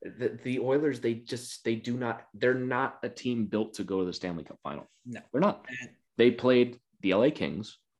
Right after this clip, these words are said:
Speaker 1: who are okay, ahead of schedule, maybe in their rebuild, and the Flames, who fucking choked, and Markstrom was awful in that series, and now they're kinda just here in the Western Conference Final. Sometimes it happens. You play two series that are not that bad,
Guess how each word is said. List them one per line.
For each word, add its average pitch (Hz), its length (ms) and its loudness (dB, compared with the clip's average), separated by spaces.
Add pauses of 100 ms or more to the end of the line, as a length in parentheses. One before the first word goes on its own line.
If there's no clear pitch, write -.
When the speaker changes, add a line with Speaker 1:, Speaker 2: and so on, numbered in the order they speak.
(100)
Speaker 1:
who 131 80 2
are 143 120 6
okay, 196 380 -2 (260)
ahead 101 220 2
of 139 80 2
schedule, 95 520 0
maybe 92 280 0
in 104 100 0
their 117 140 4
rebuild, 85 440 0 (220)
and 131 140 2
the 131 60 2
Flames, 120 520 -2 (120)
who 110 120 -2 (280)
fucking 117 280 -4
choked, - 380 -2 (180)
and 98 160 -2
Markstrom 104 340 0
was 104 100 0
awful 95 500 -4
in 87 140 -6
that 90 160 -6
series, 101 300 0
and 98 180 -4
now 98 240 0
they're 101 260 2
kinda 107 420 -2
just 98 380 -4
here 92 460 -4 (480)
in 82 80 -2
the 80 80 -2
Western 85 340 -4
Conference 90 400 -4
Final. 110 220 0
Sometimes 113 400 2
it 123 80 6
happens. 107 500 0 (260)
You 98 120 0
play 117 240 6
two 123 180 6
series 123 380 4
that 104 160 4
are 107 120 2
not 104 340 -2
that 104 220 0
bad, 90 280 -2